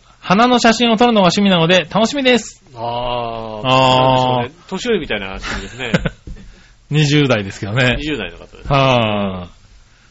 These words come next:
Speaker 1: ー。ねえ、あー、いい趣味ですね。
Speaker 2: そうですね。
Speaker 1: はー。
Speaker 2: もう確かに私のね、あの、ベストショットもね、割といい写真撮れましたからね。
Speaker 1: あー、そうなんだ。
Speaker 2: うん。
Speaker 1: はいはい。
Speaker 2: まあ、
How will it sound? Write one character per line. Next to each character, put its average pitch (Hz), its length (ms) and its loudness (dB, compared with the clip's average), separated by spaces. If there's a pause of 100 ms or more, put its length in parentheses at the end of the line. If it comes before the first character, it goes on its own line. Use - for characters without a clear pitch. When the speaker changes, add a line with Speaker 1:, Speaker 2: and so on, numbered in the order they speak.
(200)
Speaker 1:
ー。 - 20 -8
ね 127 80 -2
え、 135 300 2
あ 131 440 6
ー、 127 40 4
い 135 60 2
い 147 60 2
趣 147 260 0
味 135 100 0
で 120 100 2
す 127 120 -6
ね。 123 420 0 (280)
Speaker 2:
そ 175 100 -10
う 139 40 -12
で 120 80 -20
す - 120 -20
ね。 151 200 -6
Speaker 1:
は 110 680 0 (840)
ー。 190 40 -14
Speaker 2:
も 202 160 -4
う 202 40 -12
確 240 220 -4
か 208 100 -4
に 202 260 -4 (160)
私 202 380 -8
の 208 160 -2
ね、 226 100 -4
あ 170 140 -4
の、 117 340 -10 (1500)
ベ 151 120 -8
ス - 80 -14
ト 165 100 -10
シ - 80 -12
ョ 165 40 -10
ッ - 60 -10
ト 120 140 -12
も 101 220 -14
ね、 120 120 -14
割 113 180 -10
と 123 120 -14
い 131 120 -8
い 110 80 -12
写 - 200 -20
真 - 200 -20
撮 113 100 -16
れ 110 60 -12
ま 107 120 -14
し - 60 -20
た - 60 -20
か - 80 -20
ら 117 200 -18
ね。 - 80 -18 (120)
Speaker 1:
あ 202 380 4
ー、 170 40 2
そ - 120 0
う 131 40 0
な 113 100 -2
ん 90 80 -6
だ。 85 60 -14 (200)
Speaker 2:
う 123 40 -16
ん。 110 120 -12
Speaker 1:
は 101 40 -14
い 110 420 -4
は 87 260 -10 (720)
い。 135 40 -20
Speaker 2:
ま 127 160 -12
あ、 - 20 -10